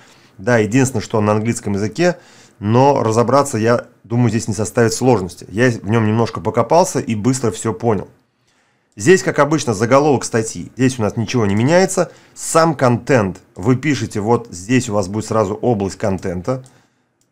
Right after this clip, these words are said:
Вы можете здесь писать всё, что угодно. И давайте сразу определимся. У нас есть анонс статьи. А, зайдя в подробнее, мы видим полную статью.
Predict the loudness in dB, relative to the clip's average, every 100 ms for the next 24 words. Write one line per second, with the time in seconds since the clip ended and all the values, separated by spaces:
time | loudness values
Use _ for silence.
0 | _ 0 4 4 2 -2 0 0 0 -6
1 | -2 0 0 -2 -4 -6 -8 -6 -6 -6
2 | -8 -10 -2 2 4 2 2 2 2 0
3 | 0 2 2 2 2 2 2 0 0 0
4 | 2 4 4 2 -4 -4 -6 -12 -14 _
5 | _ _ _ _ _ _ -6 -2 0 2
6 | 2 2 0 0 2 2 4 4 4 2
7 | 0 0 2 2 2 0 2 4 4 0
8 | -4 -8 -10 -16